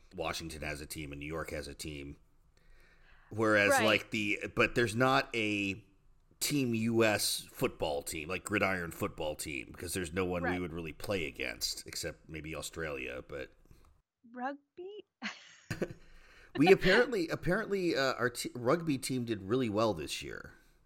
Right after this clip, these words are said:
Speaker 1: in the, in the world, world champ-, or last year, whenever the World Cup was.
Speaker 2: I,
Speaker 1: Uh,
Speaker 2: I
Speaker 1: but
Speaker 2: did
Speaker 1: right, but I don't, you know, I only heard that third hand. I, uh, if you had asked me, I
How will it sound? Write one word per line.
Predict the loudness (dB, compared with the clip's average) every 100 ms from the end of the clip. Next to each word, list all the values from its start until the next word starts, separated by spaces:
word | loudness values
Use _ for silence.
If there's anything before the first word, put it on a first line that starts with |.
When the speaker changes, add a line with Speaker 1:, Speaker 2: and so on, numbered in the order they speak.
| _ -8
Speaker 1:
in | -6 -4
the, | -4 -4 -6 -6
in | -8 -6
the | -6 -6
world, | -6 -6 -6 -10 -16 -20 _ -10
world | -8 -6
champ-, | -6 -6
or | -6
last | -4 -2 -4 -6
year, | -8
whenever | -6 -4
the | -4 -6
World | -6 -8 -8
Cup | -8 -8 -8
was. | -8 -8 -12 -16 _ _ _ _ _ _ _ _ _ -20 _ -20
Speaker 2:
I, | -18 -16 -20 -20 _
Speaker 1:
Uh, | -12 -8 -4
Speaker 2:
I | 2
Speaker 1:
but | 2
Speaker 2:
did | 4
Speaker 1:
right, | 6 6 4
but | -2 0
I | 0
don't, | 0 -4 -8
you | -6 -4
know, | -2
I | 0
only | 2 2 -2
heard | 0 0 0
that | -2 -4 -6 -6
third | -6 -4
hand. | -4 -4 -4 -4
I, | -6 -6 -12 -8
uh, | -4 -4
if | -6 -6
you | -4
had | -4
asked | -2 -2 -4
me, | -8 -8
I | -6 -6